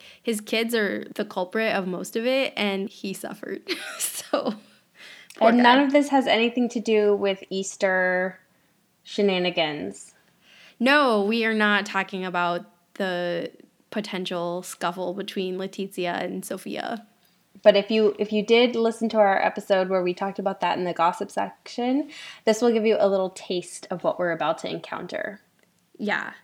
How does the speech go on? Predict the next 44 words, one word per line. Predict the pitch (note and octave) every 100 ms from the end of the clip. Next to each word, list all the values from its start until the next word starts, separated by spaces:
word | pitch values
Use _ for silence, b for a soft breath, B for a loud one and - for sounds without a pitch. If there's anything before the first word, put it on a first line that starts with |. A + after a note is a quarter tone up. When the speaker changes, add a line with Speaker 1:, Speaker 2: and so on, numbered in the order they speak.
| _
Speaker 1:
this | G#3+ G#3+
family | A#3 G#3+ G#3 G3
definitely | F#3+ F3+ F#3 F3+
is | F3 E3+ - - _ _ _
good | - F#3+
at | F3+ F3+
bringing | F3+ F3+
the | F3
drama, | E3+ F3 - G3+
much | A#3 C4 F4+
like | F4 E4+
the | C#4 C4 A#3 G#3+
Monegasque | G3+ F#3+ F3 D#3+ - -
family. | - G3 G#3 G#3
So, | G#3 - G3+ G#3 - G#3 B B B
um, | - F#3+ F#3 F3 E3+ F3 G3+
maybe | G3 A#3+
something's | C4+ C#4 D#4
going | C#4 B3+ A#3
on | G#3
in | G#3
Southern | G3+ F#3 F#3 F3+
Europe. | F3+ - - -
Like, | - -
I | F#3
don't | G3
know. | F#3+ G#3 - _ - -
<laughs> | G3+ G#3 - B3
Speaker 2:
I | G#3+
think | C#4 C#4
it's | D4
the | C4+
sunshine, | C4 G3 G#3 G#3 F#3 F#3 F#3+ G3
Speaker 1:
It | -
Speaker 2:
you | G3+
Speaker 1:
must | F#3+
Speaker 2:
know? | F#3+
Speaker 1:
be. | G3+ G3
Speaker 2:
There's | F3 F3
just | A#3 -
too | - A#3
much | F#3+ F#3+
of | F#3+
it. | F3+ F3+ -